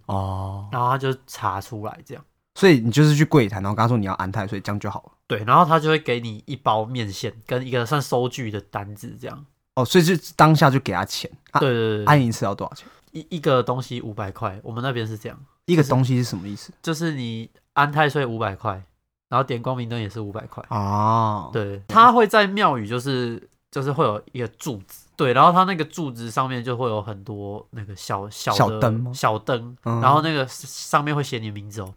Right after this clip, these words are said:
Speaker 1: 那如果很多人怎么办？
Speaker 2: 我也不太确定那柱子会不会不够用，因为我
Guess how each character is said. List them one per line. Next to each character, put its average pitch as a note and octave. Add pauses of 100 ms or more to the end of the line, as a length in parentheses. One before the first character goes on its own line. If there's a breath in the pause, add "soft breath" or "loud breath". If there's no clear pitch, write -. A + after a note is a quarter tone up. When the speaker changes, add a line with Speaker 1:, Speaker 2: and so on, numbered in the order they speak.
Speaker 1:
那 B3
如 A3+
果 F3+
很 G#2
多 B2
人 G#2
怎 G2
么 -
办？ G#2+ (200 soft breath)
Speaker 2:
我 A3
也 F3
不 C#3
太 F3
确 F3
定 E3
那 D#3+
柱 D#3
子 B2
会 C3
不 A#2
会 A#2
不 A2+
够 A#2
用， A#2
因 F3+
为 D3
我 -